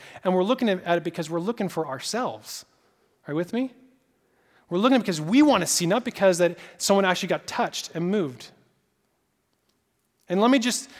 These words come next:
give you just an idea. Perhaps, perhaps a loving God shielded you from seeing the amazing breakthrough you gave someone because you would glory, not Jesus. You with me?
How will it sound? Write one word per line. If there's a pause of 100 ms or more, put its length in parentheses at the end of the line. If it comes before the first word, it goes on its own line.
(200)
give
you
just
an
idea. (300)
Perhaps, (840)
perhaps
a
loving
God
shielded
you
from
seeing
the
amazing
breakthrough
you
gave
someone (280)
because (300)
you (760)
would
glory,
not
Jesus. (1400)
You
with
me?